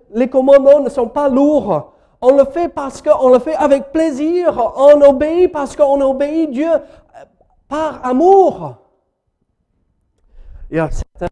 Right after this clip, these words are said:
qui se préparent pour un mariage éventuel et ils espèrent pouvoir ici assez rapidement. C'est pénible de suivre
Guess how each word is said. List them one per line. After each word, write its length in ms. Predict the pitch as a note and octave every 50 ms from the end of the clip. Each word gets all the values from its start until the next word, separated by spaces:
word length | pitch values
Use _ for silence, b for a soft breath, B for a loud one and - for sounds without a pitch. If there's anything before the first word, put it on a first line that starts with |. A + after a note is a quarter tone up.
| _ _ _
qui 320 | - E3 C#3+ C#3 C3 B2
se 100 | - -
préparent 640 | C3 - - D#3 C#3+ - D3+ D3+ D#3+ D#3 C#3+ D3 - - - -
pour 440 | C3+ C3 B2+ B2 A#2+ B2+ C3+ - B2+
un 60 | B2
mariage 500 | B2 B2 B2+ C3 C3 C3+ D3 D3 C3 C3
éventuel 720 | C3 C3+ - C3+ C3 - _ B2 B2 C#3 D#3+ F3+ D3 B2 _ b b b b b b b b b _
et 400 | F3+ F3 E3+ E3+ E3+ D#3 - E3+
ils 140 | F#3 F3 F3+
espèrent 360 | F3 F3 - - A3+ G#3+ -
pouvoir 460 | - G3+ F3 E3 G3+ G#3 G3+ F#3+ E3+ G3
ici 480 | F3+ F#3 - - - A#3 A#3 A3+ G#3
assez 460 | F#3 E3+ F#3 F#3 F#3+ F3 E3+ - -
rapidement. 680 | F#3 - C#4+ C#4+ - G#3 G3 G3 F3+ D#3 C3 - _ _ _ _ _ _ _ _ _ _ _ _ _ _ _ _ _ _ _ _ _ _ _ _ _ _ - - - - - _ _ _ _ _ _ _ _ - - - - _
C'est 180 | _ _ D3 B2+
pénible 560 | - D#3 D3+ G3 B3 C4+ A3+ E3 B2 A#2 A#2
de 60 | C3
suivre 600 | C3+ - _ - E3+ D#3+ D#3 D3 B2+ A2+ A2+ A2+